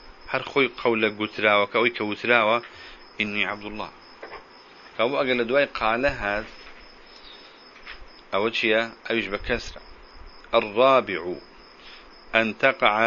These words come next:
اللام بعدها. لام كويت دواي إنوا.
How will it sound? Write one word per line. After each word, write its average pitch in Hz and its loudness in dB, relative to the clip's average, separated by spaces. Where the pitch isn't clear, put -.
اللام 127 2
بعدها. 95 2
لام 127 2
كويت 117 -2
دواي 104 4
إنوا. 90 -2